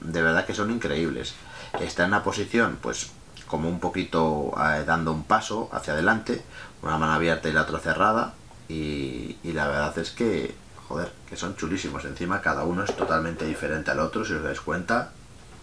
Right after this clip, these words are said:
La verdad es que este, este capítulo del Funko Spider-Verso es de los mejores, si no el mejor, ¿eh? Quizás no sean versiones tan conocidas de, de los personajes o de los trajes,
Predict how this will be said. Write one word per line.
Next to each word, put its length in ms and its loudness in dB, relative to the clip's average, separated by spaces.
La 160 2
verdad 180 2
es 60 -6
que 120 0
este, 1000 4
este 240 0
capítulo 460 4
del 100 4
Funko 240 2
Spider-Verso 720 2
es 300 0
de 100 6
los 180 6
mejores, 460 4
si 140 2
no 280 6
el 60 4
mejor, 400 2
¿eh? 140 0
Quizás 300 0
no 160 0
sean 380 2
versiones 580 4
tan 160 4
conocidas 640 2
de, 400 0
de 160 0
los 160 0
personajes 800 2
o 100 0
de 60 2
los 140 0
trajes, 420 0